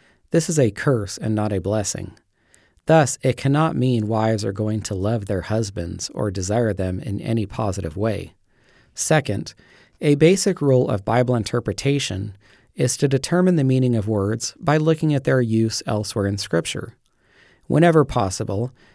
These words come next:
an example from the same book of the Bible is preferred, because often the author and time of writing will be the same for both uses of a word. The Hebrew word translated desire is teshuka,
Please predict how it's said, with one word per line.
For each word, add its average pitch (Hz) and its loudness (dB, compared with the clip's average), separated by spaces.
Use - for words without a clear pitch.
an 135 2
example 127 2
from 127 0
the 110 2
same 151 2
book 120 2
of 117 -2
the 107 0
Bible 101 0
is 95 -2
preferred, 107 -4
because 117 0
often 110 0
the 131 -2
author 104 -2
and 117 0
time 113 0
of 95 -4
writing 107 2
will 139 2
be 139 4
the 135 0
same 110 0
for 113 -4
both 101 -2
uses 107 -2
of 107 -2
a 101 -2
word. 95 -6
The 135 4
Hebrew 214 4
word 120 4
translated 107 0
desire 98 0
is 107 -2
teshuka, 101 -4